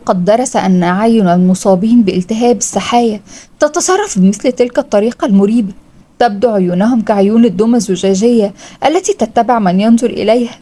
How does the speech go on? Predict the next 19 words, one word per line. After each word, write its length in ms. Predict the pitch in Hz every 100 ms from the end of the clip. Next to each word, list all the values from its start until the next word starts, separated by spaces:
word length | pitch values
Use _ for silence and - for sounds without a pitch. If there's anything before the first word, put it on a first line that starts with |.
| _ _ _
هل 220 | - 233 208
يكون 400 | 202 202 254 226
ما 200 | 185 214
أصاب 300 | - 240 226
العجوز 460 | 185 190 233 240
عدوى 480 | 226 190 233 247 202
فيروسية؟ 720 | 185 185 202 - 254 247 226 - - _ _ _ _ -
اصطدم 400 | - - 427 392
ظهره 300 | 220 226 254
في 200 | 214 185
تلك 260 | 175 226 -
اللحظة 400 | 196 220 - 220
بجسد 460 | 180 190 226 262 202
لين، 400 | 226 214 185 185 - 220
وحين 360 | 214 254 196
استدار 500 | 180 190 220 196 240
في 180 | 233 202
سرعة 460 | - 247 226 180 175
وفزع 400 | 220 247 220